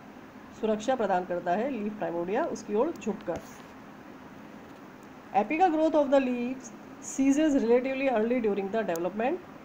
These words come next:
Further expansion of the leaf is due to general di-, division of cells and enlargement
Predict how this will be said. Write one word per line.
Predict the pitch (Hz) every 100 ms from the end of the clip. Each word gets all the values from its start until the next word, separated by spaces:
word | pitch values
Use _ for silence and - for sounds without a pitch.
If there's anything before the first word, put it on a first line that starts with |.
| -
Further | 233 294 311
expansion | - 277 277 311 285
of | 240
the | 247
leaf | 233 240 240
is | 220 190
due | 202
to | 208 220 214
general | 196 196 233 247
di-, | 214 180 190 202
division | 202 208 233
of | 208 -
cells | 196 233 247
and | 220
enlargement | 196 185 185 190 185 - - 190 180